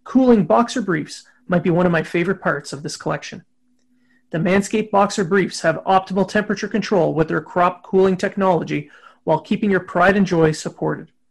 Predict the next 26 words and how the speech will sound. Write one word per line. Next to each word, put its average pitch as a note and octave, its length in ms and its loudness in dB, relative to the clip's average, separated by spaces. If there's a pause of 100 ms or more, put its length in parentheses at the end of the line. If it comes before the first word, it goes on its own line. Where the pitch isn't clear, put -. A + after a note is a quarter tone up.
(640)
The F3 100 2
waistband F3 540 2
is F3 120 0
also F3 240 0
super G#3 380 0
elastic G#3 520 0
to E3+ 100 -6
reduce D#3+ 360 -2
chafing G3+ 480 -2
and F3 200 0
rubbing. D#3+ 320 -2 (480)
Plus, - 520 0
when F3 260 0
your F3 120 2
girl G3 240 2
sees A#3 300 2
this A#3 200 0
logo, G3+ 440 4 (100)
she - 240 -4
knows F#3+ 260 4
she's F#3+ 180 -4
got F#3+ 200 4
a - 20 -2
real F#3 180 2
Manscaped D#3+ 640 -2
man. D3 340 -8